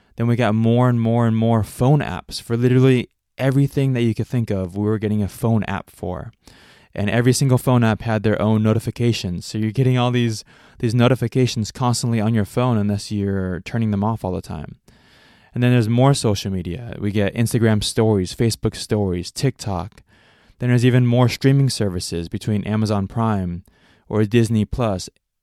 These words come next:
E S P N Plus. I mean, it's like, there's so much going on.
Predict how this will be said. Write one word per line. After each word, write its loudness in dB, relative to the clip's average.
E 0
S 0
P -4
N 0
Plus. -8
I -6
mean, -2
it's -8
like, -2
there's 2
so 0
much -2
going 0
on. -6